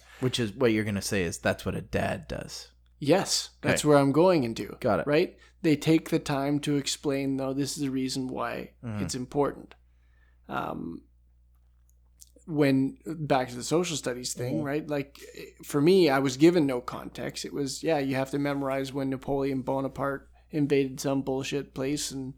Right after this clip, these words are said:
Speaker 1: Mm-hmm.
Speaker 2: what year did he die and what year did he, I don't know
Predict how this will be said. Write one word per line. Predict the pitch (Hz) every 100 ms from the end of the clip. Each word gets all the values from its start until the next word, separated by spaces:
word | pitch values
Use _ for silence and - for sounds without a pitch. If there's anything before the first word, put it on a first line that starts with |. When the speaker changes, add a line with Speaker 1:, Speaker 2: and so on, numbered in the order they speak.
| -
Speaker 1:
Mm-hmm. | 135 127 92 - _ _ _ -
Speaker 2:
what | 147 139
year | 135 135
did | 143 143
he |
die | 135 123 117 127 135
and | 131 131
what | 135 135
year | 131
did | 131 131
he, | 135 131 131 - _ _ - - - - -
I |
don't | 147 135
know | 127 139